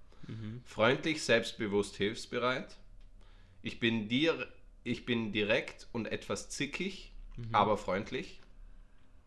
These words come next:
Speaker 2: Ich bin naturverbunden, sportlich, freundlich und ein wenig misstrauisch und mutig. <laughs> Geile Kombinationen, Jommel. Ich bin sportlich, freundlich, ein wenig schüchtern, hilfsbereit und mutig.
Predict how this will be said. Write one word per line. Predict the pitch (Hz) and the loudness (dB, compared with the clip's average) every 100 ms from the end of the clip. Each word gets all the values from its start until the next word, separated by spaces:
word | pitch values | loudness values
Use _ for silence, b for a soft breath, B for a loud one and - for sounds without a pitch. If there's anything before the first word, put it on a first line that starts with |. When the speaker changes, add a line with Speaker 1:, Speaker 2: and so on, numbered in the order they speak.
| - - b b 131 | -20 -18 b b -4
Speaker 2:
Ich | - | 4
bin | 131 | 6
naturverbunden, | 127 123 151 214 233 160 156 156 147 | 6 4 6 6 6 2 2 2 -4
sportlich, | - 120 127 127 123 | 6 6 6 2 2
freundlich | 110 117 117 110 - | 2 2 2 -2 -2
und | 101 | 0
ein | 90 92 | 2 2
wenig | 101 120 123 | 2 2 0
misstrauisch | 110 123 - 107 90 92 | -2 -2 0 2 2 0
und | 95 87 | -4 -2
mutig. | 101 - 165 156 - - - - - - - B B B | -2 -2 -4 -4 -10 -10 -6 -6 -8 -10 -10 B B B
<laughs> | 214 | 12
Geile | 143 165 135 127 | 12 12 12 10
Kombinationen, | 170 160 156 143 - 151 147 123 104 | 10 8 10 8 8 8 8 8 6
Jommel. | 110 101 90 B B B | 4 4 0 B B B
Ich | |
bin | 135 127 | 6 6
sportlich, | - 131 175 196 185 | 6 8 8 6 2
freundlich, | 127 135 - 175 147 | 6 4 4 2 4
ein | 117 107 | 2 4
wenig | 110 107 - | 2 2 0
schüchtern, | 135 - 160 151 | -2 0 0 2
hilfsbereit | 127 147 - 123 113 120 - | 0 0 -2 2 2 2 -2
und | 117 92 | -6 -2
mutig. | 101 90 82 76 | -4 -4 -8 -12